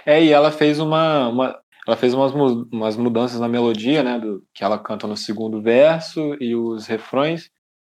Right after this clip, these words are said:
e aí ela mudou pra encaixar ali na, na, na voz dela, e, e, pô, nossa, eu curti muito, cara, que deu uma dinâmica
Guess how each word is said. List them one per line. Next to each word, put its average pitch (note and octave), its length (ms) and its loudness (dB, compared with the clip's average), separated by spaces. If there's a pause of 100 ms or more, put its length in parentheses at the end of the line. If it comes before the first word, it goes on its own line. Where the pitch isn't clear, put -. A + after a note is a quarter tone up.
e G#2+ 80 2
aí G#2+ 80 8
ela A2+ 160 6
mudou A#2+ 380 2
pra A#2 140 2
encaixar A2+ 460 0
ali A2 220 0
na, G#2 280 -4
na, F#2 420 -10 (460)
na F#2+ 140 -10
voz G2+ 320 -4
dela, A#2+ 340 0
e, A2 360 -6
e, A2 40 -8
pô, G#2+ 240 -4 (380)
nossa, A2+ 280 -8
eu - 60 -8
curti - 300 -12
muito, B2+ 320 -8
cara, G2 280 -8
que - 100 -14
deu G#2+ 120 -4
uma A#2 120 -4
dinâmica A#2+ 520 -4